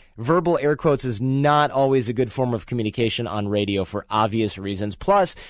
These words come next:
the audience is international. I think a lot of people don't catch my tone change when I use air quotes. But I'll tell you, I'm not sure that I know how to communicate without air quotes. It's been, uh, the nineties. These things were huge.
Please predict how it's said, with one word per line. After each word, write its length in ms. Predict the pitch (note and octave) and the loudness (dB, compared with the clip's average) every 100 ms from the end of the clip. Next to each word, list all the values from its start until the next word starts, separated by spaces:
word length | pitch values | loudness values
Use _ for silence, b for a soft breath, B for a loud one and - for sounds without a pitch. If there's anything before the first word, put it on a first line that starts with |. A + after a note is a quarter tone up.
| B - | B 0
the 140 | D#3 | 4
audience 360 | D#3+ F#3 F3 D#3+ | 4 2 2 0
is 120 | C#3+ | 2
international. 520 | C#3 B2 C3 - D#3+ | 2 4 2 2 2
I 60 | D3 | 2
think 160 | B2+ | 2
a 40 | A#2+ | 2
lot 140 | A2+ | 2
of 80 | A2+ | 0
people 200 | C3 A#2 | 0 2
don't 200 | A2+ - | 0 0
catch 400 | A#2+ A#2 - - - | -4 -2 -2 -6 -6
my 460 | A#2 G#2+ G#2 G2 F#2 _ _ _ | -2 0 0 -2 -6 _ _ _
tone 440 | - B2 B2+ C3+ C#3 | -2 0 2 0 0
change 440 | D3+ C#3 C#3+ C3+ | 0 2 0 0
when 120 | C#3+ | 0
I 40 | C#3+ | 2
use 240 | C#3+ C3+ | 2 2
air 120 | D3 | 0
quotes. 320 | C#3+ D#3 D#3 - B B B | 2 2 2 -4 B B B
But 320 | A2+ F#3 F3+ | 2 4 4
I'll 160 | B2 E3 | 2 0
tell 240 | F3 F3 | 4 4
you, 140 | D#3+ G2 - | 4 2 0
I'm 200 | B2+ G3 | 0 2
not 260 | G#3+ F#3 - | 2 0 -2
sure 300 | - F3 D#3 | -2 0 2
that 100 | C3+ | 2
I 80 | |
know 320 | B2+ B2 C3 D3 | 2 2 2 4
how 140 | C#3 | 2
to 80 | B2+ | 0
communicate 640 | B2 C3 C#3+ B2 G#2 G2 _ _ _ _ | -2 -2 -2 0 0 -2 _ _ _ _
without 320 | G#2 A2 A#2 G#2 | 0 2 2 2
air 160 | A2+ | -4
quotes. 380 | - F#2+ F2 - | -2 -4 -4 -6
It's 140 | G2+ | -6
been, 180 | - B2+ | 0 2
uh, 300 | A#2+ A2+ G#2+ F#2+ _ - - - | 4 2 0 -4 _ -20 -20 -4
the 80 | C3+ | 0
nineties. 500 | C#3+ F3 D3+ G#2+ - | 2 2 2 0 -2
These 180 | A#2 | -2
things 220 | - C#3+ B2 | 0 0 2
were 80 | |
huge. 500 | C#3+ D#3+ E3+ B2+ - | 4 6 6 4 -2